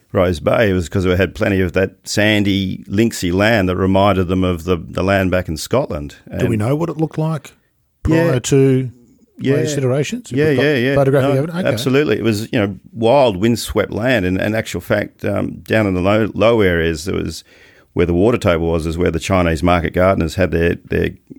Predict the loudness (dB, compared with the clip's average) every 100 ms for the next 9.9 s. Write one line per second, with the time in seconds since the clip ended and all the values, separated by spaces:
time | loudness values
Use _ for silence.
0 | _ 0 0 0 -2 0 0 0 0 0
1 | -2 -6 -8 -6 -2 -2 -2 -2 -2 -6
2 | -18 -20 _ -2 0 0 0 -2 -2 -2
3 | -2 -2 0 2 0 -2 0 0 0 -2
4 | -2 0 0 2 0 -2 -14 -8 -2 0
5 | 0 0 0 -2 -2 -8 -14 -6 -2 -2
6 | 0 0 -2 -2 -8 -4 -4 -2 0 0
7 | 0 -2 0 2 4 2 0 -2 0 0
8 | 0 0 -2 -4 -4 -2 -2 -2 -4 -2
9 | 0 0 -4 -4 0 2 2 0